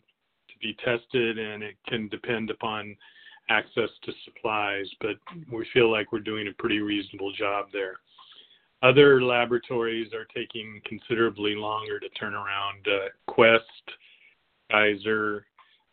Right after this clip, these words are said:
um, others are seeing many days. So, um, the best thing to do if you need a test result quickly is to, uh, check where you're getting your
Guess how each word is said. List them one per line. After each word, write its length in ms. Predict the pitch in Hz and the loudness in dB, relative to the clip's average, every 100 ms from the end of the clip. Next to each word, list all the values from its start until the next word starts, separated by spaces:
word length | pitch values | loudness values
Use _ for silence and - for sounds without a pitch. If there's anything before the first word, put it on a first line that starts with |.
| - | -14
um, 540 | 104 98 95 95 95 _ _ _ _ _ _ _ _ - | -10 -10 -12 -16 -20 _ _ _ _ _ _ _ _ -2
others 380 | 113 110 107 101 | 0 0 -4 -6
are 360 | 120 101 101 101 - - | -6 -2 -2 -4 -12 -8
seeing 360 | 120 110 104 104 | -6 -4 -6 -6
many 300 | 107 107 101 | -6 -6 -4
days. 380 | 101 95 92 92 - | -4 -4 -6 -10 -10
So, 420 | 110 104 104 104 | -6 -4 -4 -8
um, 420 | 110 107 98 95 92 _ _ _ _ _ _ - _ - | -8 -10 -10 -14 -20 _ _ _ _ _ _ -20 _ -4
the 60 | |
best 280 | 123 131 131 - | 2 2 2 0
thing 220 | 139 127 - | -2 -2 -4
to 80 | 120 | -6
do 320 | 113 117 113 | 0 0 0
if 80 | 113 | -6
you 120 | 113 110 | -12 -10
need 200 | 110 107 | -8 -8
a 200 | 104 - | -10 -6
test 200 | 113 - 120 | -6 -6 -10
result 380 | 107 113 107 - - | -6 -6 -6 -10 -2
quickly 560 | 147 131 135 123 123 - _ _ _ _ _ _ | 0 0 2 2 2 -8 _ _ _ _ _ _
is 260 | 120 113 104 - - | 0 0 0 -8 -6
to, 560 | 120 113 110 107 104 - | -4 -2 -4 -8 -10 -12
uh, 320 | 117 104 101 98 101 220 220 - _ _ _ - 131 - - | -10 -8 -8 -12 -16 -18 -18 -18 _ _ _ -20 -18 -14 0
check 200 | 135 127 - | 4 4 2
where 280 | 117 117 117 | 0 2 2
you're 140 | 113 | 0
getting 340 | 107 117 117 113 | -2 -4 -4 -8
your 180 | 107 | -14